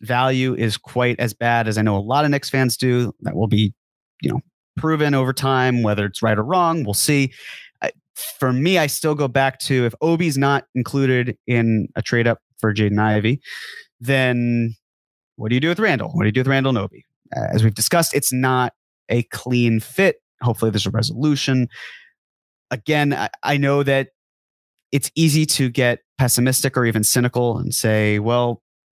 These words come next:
we've heard all these rumors about other players. We've heard nothing about Randle. He's not gonna get moved." Like, I don't know. We could also say the same thing of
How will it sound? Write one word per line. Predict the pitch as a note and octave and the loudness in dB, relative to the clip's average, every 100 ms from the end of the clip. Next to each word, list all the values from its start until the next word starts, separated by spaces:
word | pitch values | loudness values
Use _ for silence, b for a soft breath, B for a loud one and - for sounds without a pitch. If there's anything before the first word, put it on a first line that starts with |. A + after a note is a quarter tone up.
| _ _ _ | _ _ _
we've | C3 B2 | -4 -2
heard | C3+ - | -2 0
all | F#3 A3 | 2 2
these | G#3 | 0
rumors | E3 E3 D3 | 0 0 0
about | C3 B2 | 0 0
other | C3+ | 0
players. | B2+ C#3 A#2+ A2+ | 0 0 0 0
We've | A2+ | -2
heard | A2+ | 0
nothing | B2+ D#3 D3 | 2 2 0
about | C#3 C3+ A#2+ | 0 0 0
Randle. | B2+ B2 A#2+ A#2 B B B _ | 0 2 0 -2 B B B _
He's | B2 B2+ | -4 2
not | F3+ E3 | 2 2
gonna | D3+ | 0
get | C#3+ | 0
moved." | C3 C3 B2+ B2 - | 2 2 0 -4 -8
Like, | - - _ _ _ _ | -8 -8 _ _ _ _
I | B2 | 0
don't | G#2+ | 2
know. | G2 | 2
We | G2+ | 0
could | C3 D3 | 0 0
also | D3 C#3+ | 0 0
say | C#3 | 2
the | B2 | 2
same | - B2 | 2 0
thing | A2+ B2 A#2 | 0 0 2
of | A2 | 0